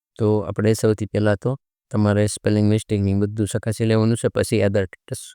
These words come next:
કમ્પ્લીટ કરવાનું છે. હવે અહીંયા આપણે ટિક આપી દેવાની છે. આ યોજનાનો લાભ અમા-, આપવા માટે મારા આધાર કાર્ડની વિગતો ઉપયોગ કરવા માટે સ્વૈચ્છિક સંમતિ આપો છો. ત્યારબાદ full name of a ખાતેદાર in English.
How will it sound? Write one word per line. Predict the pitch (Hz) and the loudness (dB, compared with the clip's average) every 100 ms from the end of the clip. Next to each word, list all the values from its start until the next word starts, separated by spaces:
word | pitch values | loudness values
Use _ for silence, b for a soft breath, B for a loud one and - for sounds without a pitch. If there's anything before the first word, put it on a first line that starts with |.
| - | -12
કમ્પ્લીટ | 98 92 - | -8 -6 -8
કરવાનું | - 50 - | -8 -8 -8
છે. | - - _ 101 | -12 -20 _ -2
હવે | 104 | 2
અહીંયા | 107 107 | 2 2
આપણે | 98 98 | 2 0
ટિક | - 107 - | -2 -4 -2
આપી | 110 120 | 0 2
દેવાની | 117 120 123 | 2 2 0
છે. | - | 0
આ | 104 | 0
યોજનાનો | 104 107 104 107 104 | 0 0 0 0 0
લાભ | 98 104 101 - | 2 2 0 -4
અમા-, | 101 107 113 110 | -2 2 2 0
આપવા | - 98 - 104 | -2 -4 0 0
માટે | 107 117 - - _ _ _ - | 2 -2 -6 -12 _ _ _ -2
મારા | 101 101 | 2 2
આધાર | 101 117 | 2 0
કાર્ડની | 113 104 98 | 0 0 0
વિગતો | 104 107 104 | 0 -2 -2
ઉપયોગ | 101 - 107 | -8 -4 -6
કરવા | - 107 101 - _ _ _ 98 | -2 -2 -2 -4 _ _ _ -10
માટે | 98 95 | -6 -8
સ્વૈચ્છિક | - 110 - 113 117 - | -2 -2 -2 -6 -6 -8
સંમતિ | - 104 104 98 - - | -8 -2 0 0 -4 -12
આપો | - - | -12 -12
છો. | - - _ _ _ _ _ _ _ _ _ _ _ _ _ B B - _ _ _ _ _ _ _ _ _ _ - | -12 -14 _ _ _ _ _ _ _ _ _ _ _ _ _ B B -18 _ _ _ _ _ _ _ _ _ _ 0
ત્યારબાદ | 110 113 107 | 2 4 2
full | - 120 120 117 | 2 4 6 6
name | 107 104 | 4 2
of | 101 101 107 | 0 -2 -4
a | 104 - | -4 -6
ખાતેદાર | 95 - 98 101 - | -8 -4 -2 -2 -4
in | - 95 - | -6 -6 -6
English. | 92 85 80 - | -6 -4 -4 -8